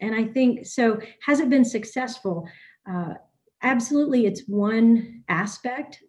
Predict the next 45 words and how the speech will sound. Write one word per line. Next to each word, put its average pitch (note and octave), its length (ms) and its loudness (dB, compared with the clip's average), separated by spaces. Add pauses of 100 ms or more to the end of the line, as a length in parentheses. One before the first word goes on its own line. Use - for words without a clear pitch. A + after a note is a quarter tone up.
of G3 200 0
what F#3+ 280 -4
helps G#3+ 420 -6
attract G#3+ 460 -6
development A3 580 -2
and F3 160 -4
helps, G3+ 480 -10 (160)
helps G#3+ 480 -10
us G3+ 320 -4
tell G#3 280 -4
a G3+ 40 0
good G3 220 -2
story G#3 520 0
in F3+ 140 -2
terms F#3+ 340 -4
of, E3+ 200 -4
"We G#3 120 -2
want G3 300 -6
your G3 100 -4
business F#3 360 -4
here, F#3 180 -2
we F3+ 80 0
want F3+ 300 -2
your F3+ 100 -4
investment F3+ 580 -4
here, F3 280 -4
we E3+ 120 -6
want F3 260 -2
to F3 60 0
move, F3+ 340 0 (480)
uh, E3 220 -6 (100)
the F3+ 100 0
city F3+ 320 -2
forward G3+ 540 0
and, F3 280 -2
and F3+ 180 -4
agree, F3+ 380 -2
you G3+ 140 2
know, F#3+ 140 2
partner G3 440 -4
to F#3 160 -6
do F#3 200 0
that, E3 280 -4
to - 80 -8
bring F3+ 460 0